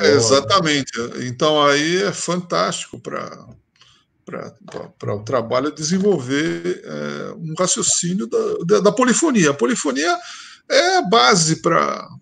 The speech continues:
Speaker 1: da, da interpretação musical, mesmo em peças onde a harmonia impera, não é? O, o Leandro, que fez essa pergunta, ele foi um dos poucos alunos que eu tive que fez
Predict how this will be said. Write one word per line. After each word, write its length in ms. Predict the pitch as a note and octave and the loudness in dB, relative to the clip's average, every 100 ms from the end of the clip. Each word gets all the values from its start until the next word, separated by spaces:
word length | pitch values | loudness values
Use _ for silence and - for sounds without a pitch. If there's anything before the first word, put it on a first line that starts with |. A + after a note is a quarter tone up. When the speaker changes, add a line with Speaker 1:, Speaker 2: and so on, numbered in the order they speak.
| _ _ _ | _ _ _
Speaker 1:
da, 240 | - - - | -8 -6 -4
da 160 | C#3+ | -6
interpretação 500 | C#3 D#3 D3 C3+ C3+ | -4 -6 -6 -8 -8
musical, 480 | C3+ A#2+ A#2+ C#3 D3+ | -8 -10 -8 -6 -4
mesmo 680 | C#3+ G#3+ A#3 G#3 B3+ A#3 G#3 _ - - - - | -4 -4 -4 -6 -8 -10 -14 _ -20 -20 -14 -4
em 200 | E3 D3+ | -4 0
peças 380 | E3 D#3+ E3 C3+ | 2 2 0 0
onde 140 | E3 | 2
a 60 | F3+ | 2
harmonia 480 | E3+ D#3 D3+ E3+ F#3 | 2 -2 -4 -4 -6
impera, 560 | E3+ E3+ B1 - - - _ _ _ _ _ _ _ _ - | -6 -6 -2 -2 -4 -14 _ _ _ _ _ _ _ _ -12
não 100 | D2 D2+ | -12 -10
é? 100 | F#2+ _ _ _ _ _ | -14 _ _ _ _ _
O, 1120 | - D#2 D2+ D#2 D2+ D2 G1+ - - - - - - - | -8 -4 -4 -4 -6 -8 -10 -10 -12 -14 -18 -18 -14 2
o 100 | F3 | 6
Leandro, 600 | F3 F3 G#3+ D#3+ C3 B2+ - _ _ | 6 6 6 4 0 -6 -16 _ _
que 100 | C#3 | -12
fez 240 | - D3 C3 | -6 -6 -4
essa 220 | - C3+ | -4 -6
pergunta, 640 | - B2 B2 F#3+ C#3 - - - | -4 0 0 -2 -8 -8 -8 -4
ele 360 | C#3 E3 G3 | -4 -4 -4
foi 320 | - - D#3+ E3+ | -6 -8 -4 -2
um 100 | F3+ | -2
dos 240 | - - | -2 -6
poucos 560 | - E3 F#3 - F#3+ F3 | -2 0 0 -2 -6 -4
alunos 320 | D#3+ E3 E3 | -4 -4 -6
que 120 | - | -6
eu 60 | B2+ | -8
tive 280 | D#3+ E3+ - | -6 -6 -6
que 120 | F3+ | -10
fez 560 | - - D#3+ - - | -8 -4 -4 -4 -10